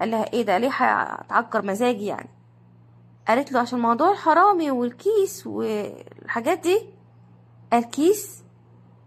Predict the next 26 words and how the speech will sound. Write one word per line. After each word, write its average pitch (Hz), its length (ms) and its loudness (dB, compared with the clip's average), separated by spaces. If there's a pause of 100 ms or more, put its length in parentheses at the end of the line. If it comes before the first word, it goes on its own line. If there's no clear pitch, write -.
أنا 233 100 0
مش 226 160 -6
فاهم 233 220 0
صراحة." 180 400 -2 (600)
قالت: 254 320 0 (320)
"آه، 202 300 4 (640)
آه، 208 260 4
أنا 254 140 2
قصدي 302 200 0
يعني 330 180 4
بس 285 220 -6
بطمن 285 480 2
عليك 254 320 2
بعد 208 260 2
موضوع 214 320 0
الحرامي 233 380 -2
مش 190 140 -12
أكتر." - 320 -12 (520)
واتأكدت 302 560 0
جويل 285 500 2 (400)
إن 403 140 2
الكيس 381 480 2
ما 240 100 2
وصلش 320 440 0
لكريم، 185 440 -2 (640)
وإن 262 480 0